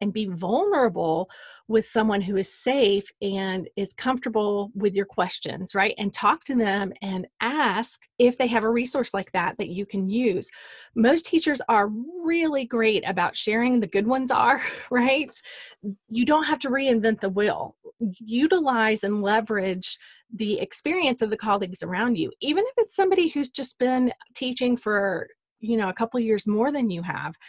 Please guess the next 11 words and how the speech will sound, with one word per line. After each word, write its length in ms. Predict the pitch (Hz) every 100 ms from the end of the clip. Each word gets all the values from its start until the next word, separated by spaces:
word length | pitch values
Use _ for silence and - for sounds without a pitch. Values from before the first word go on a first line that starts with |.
| - - - -
They're 320 | 190 220 311
gonna 200 | 349 294
really 320 | 247 277 330
remember 640 | 285 233 214 185 170 190
and, 260 | 226 190 190
and 200 | 190 190
be 280 | 220 214 208
in 140 | 208
the 60 | 196
moment 420 | 196 180 175 165 -
of, 400 | 185 165 156